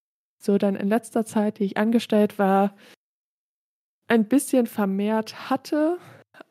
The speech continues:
ähm, und mich das halt auch innerlich sehr gestresst hat,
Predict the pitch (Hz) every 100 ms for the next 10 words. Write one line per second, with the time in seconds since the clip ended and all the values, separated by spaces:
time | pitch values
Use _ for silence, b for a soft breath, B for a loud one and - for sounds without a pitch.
0 | - 202 202 196 196 190 196 - - _
1 | _ - 208 202 220 226 208 208 190 196
2 | 185 - 233 247 214 214 - 196 190 185
3 | - 214 254 - 262 247 -